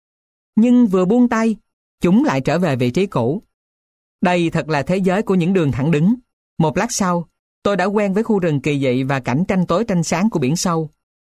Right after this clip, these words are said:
Đáy cát lởm chởm đá nhọn làm chúng tôi khó đi. Thực vật ở đây hết sức phong phú,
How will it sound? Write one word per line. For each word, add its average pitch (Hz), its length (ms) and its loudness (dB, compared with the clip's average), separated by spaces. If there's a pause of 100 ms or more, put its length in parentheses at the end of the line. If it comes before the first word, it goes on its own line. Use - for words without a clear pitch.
Đáy 180 180 0
cát 233 240 -4
lởm 156 220 0
chởm 147 260 0
đá 175 100 0
nhọn 147 360 0
làm 147 160 0
chúng 202 160 0
tôi 202 140 0
khó 202 200 -2
đi. 190 280 0 (580)
Thực 190 160 -2
vật 175 180 -4
ở 190 80 -2
đây 220 160 2
hết 254 160 2
sức 302 160 -4
phong 202 200 0
phú, 202 340 0